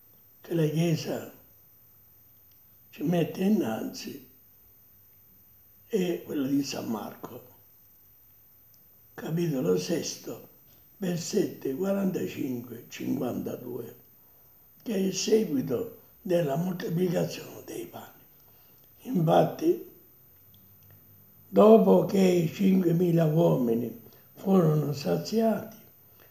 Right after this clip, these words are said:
Gesù subito costrinse i suoi discepoli a salire sulla barca e a procedere sull'altra riva a Betsaida, finché non avesse concitata-, concedato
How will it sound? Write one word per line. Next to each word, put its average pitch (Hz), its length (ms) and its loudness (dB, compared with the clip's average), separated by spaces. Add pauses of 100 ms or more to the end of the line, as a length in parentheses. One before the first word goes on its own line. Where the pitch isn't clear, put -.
(100)
Gesù 208 560 4
subito 247 840 2 (180)
costrinse 190 1400 2 (220)
i 190 80 -8
suoi 196 280 0
discepoli 208 600 0
a 196 100 6
salire 208 500 2
sulla 175 320 -4
barca - 580 -8 (720)
e 202 100 -6
a 196 100 0
procedere 190 680 0
sull'altra 233 600 -2
riva - 460 -4 (360)
a 196 100 -8
Betsaida, - 1080 -4 (500)
finché 202 440 4
non 170 220 0
avesse 185 500 0
concitata-, 170 960 -6 (220)
concedato - 880 -6